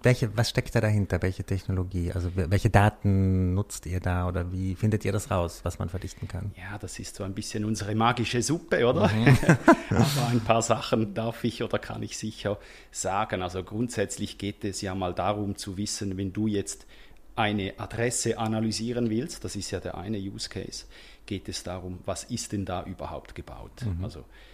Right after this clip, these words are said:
Speaker 2: ähm, was für ein, ein, ein, äh, was für eine Gebäudekategorie, die Gebäudegrundfläche, das Volumen, Parzellenfläche, das sind so die, sagen wir mal,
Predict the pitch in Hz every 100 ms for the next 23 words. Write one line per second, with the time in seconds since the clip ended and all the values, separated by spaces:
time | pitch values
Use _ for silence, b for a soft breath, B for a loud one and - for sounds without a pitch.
0 | B B - - 90 80 73 69 58 62
1 | - 64 92 90 - 95 78 67 65 65
2 | - 69 - 90 90 87 87 95 87 85
3 | 90 - 165 - 92 90 101 - 82 80
4 | 92 104 147 135 120 - 101 101 101 95
5 | 92 95 95 98 - 98 90 101 98 95
6 | - 131 151 - 123 113 - - 113 110
7 | 107 104 90 90 98 107 139 127 123 113
8 | 110 110 B B B B - 98 - 127
9 | 135 117 117 113 - 120 113 B B B
10 | B B 123 - 127 120 120 107 - 104
11 | - - 104 110 104 95